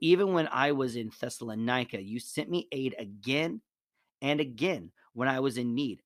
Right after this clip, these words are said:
Not that I'm looking for a gift, but I am looking for what may be accredited to your account." Both Jesus and Paul talked about storing up treasures in heaven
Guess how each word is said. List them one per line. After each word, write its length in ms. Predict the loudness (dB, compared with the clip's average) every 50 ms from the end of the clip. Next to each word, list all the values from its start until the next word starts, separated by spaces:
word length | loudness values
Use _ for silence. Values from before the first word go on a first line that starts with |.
| _
Not 380 | -6 -2 4 6 6 6 6 2
that 100 | 0 0
I'm 180 | 2 0 0 -2
looking 520 | -2 0 0 0 0 0 -2 -6 -6 -6
for 220 | -6 -10 -10 -10
a 40 | -10
gift, 360 | -10 -10 -8 -8 -8 -10 -10 _
but 80 | -8
I 140 | -8 -6 -4
am 140 | -4 -2 -2
looking 520 | -2 2 2 2 2 2 0 0 0 0
for 320 | -2 -4 -6 -4 -4 -4 -6 -12 -20 -20 _ _
what 160 | -4 -2 -2
may 140 | -2 -2 0
be 260 | 0 0 -2 -4 -6 -12 _ -20
accredited 680 | -20 -18 _ -8 -2 0 0 0 0 -2 -4 -6 -4
to 100 | -4 -2
your 220 | -2 0 0 -2 -2
account." 340 | -4 -8 -8 -8 -8 -8 -12 _ _ _ _
Both 280 | 8 8 8 8 4 0
Jesus 400 | 0 2 2 2 2 0 -2 -2 _
and 280 | 0 0 2 0 0 2
Paul 320 | 2 2 2 4 0 -2
talked 360 | -6 0 2 2 2 2 -2 -4
about 360 | -2 0 -2 -2 -4 -8 -16
storing 680 | -16 -16 -16 -14 -4 -2 0 2 2 2 0 0 0
up 200 | -4 -6 -6 _
treasures 580 | -10 -10 -4 0 2 2 2 2 -2 -6 -4 -4
in 120 | -6 -6
heaven 380 | -4 -4 -4 -4 -2 -4 -6